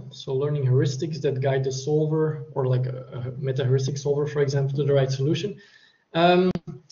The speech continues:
there is something in the middle though. So it, what, what we see is that if we, in the V R P case, if we solve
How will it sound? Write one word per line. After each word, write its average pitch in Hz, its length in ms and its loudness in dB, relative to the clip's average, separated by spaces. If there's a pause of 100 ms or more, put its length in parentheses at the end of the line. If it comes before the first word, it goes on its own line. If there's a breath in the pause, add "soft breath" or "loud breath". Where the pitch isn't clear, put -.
(480 loud breath)
there 190 340 6
is 254 240 -4
something 220 460 2
in 180 80 4
the 156 80 4
middle 165 320 6
though. 135 160 4
So 139 160 0 (720)
it, 403 160 -8
what, - 420 0 (120)
what 160 240 2
we 156 80 8
see 247 280 4
is 202 100 8
that 151 420 4
if 196 200 4
we, 156 360 6 (160)
in 151 140 8
the 139 160 10
V 135 100 8
R 127 120 8
P 165 160 6
case, 226 320 6 (140)
if 180 220 4
we 202 80 8
solve 170 560 4